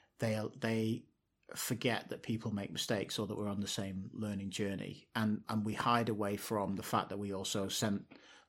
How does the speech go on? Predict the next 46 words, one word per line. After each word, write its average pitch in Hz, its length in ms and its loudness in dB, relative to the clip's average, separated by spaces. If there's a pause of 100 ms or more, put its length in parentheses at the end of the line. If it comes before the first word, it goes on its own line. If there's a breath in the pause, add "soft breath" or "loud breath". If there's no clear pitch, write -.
an 120 120 6
email 98 380 2
to - 160 -6
the 98 80 -4
wrong 92 220 -2
person. - 480 -4
It - 80 -4
becomes 107 400 0
a, 101 120 0
"I 107 60 -4
can't 113 260 2
believe 101 320 -2
you 98 120 -4
did 95 220 -2
that." 95 280 2 (560 loud breath)
And, 107 300 4
and 110 140 2
it, - 100 -2 (100)
you 117 140 2
lose 117 280 4
that - 200 2
human 101 540 -2 (120)
element 101 460 -2
of 95 140 -4
it. 107 180 -4
And, 101 280 -4 (100)
and 101 360 -2 (440 loud breath)
organisations 117 800 4
that 104 100 2
I 107 80 -2
work 104 340 -2
with 101 300 0
where 98 240 0
there 98 160 0
is 113 180 4
a 120 40 0
high 123 320 4
performance 143 720 4
culture, - 380 -4
it's 92 140 -4
because 120 240 -4
it's - 140 -4
a 113 40 -2
high 110 220 2
learning 104 460 2
culture - 520 -6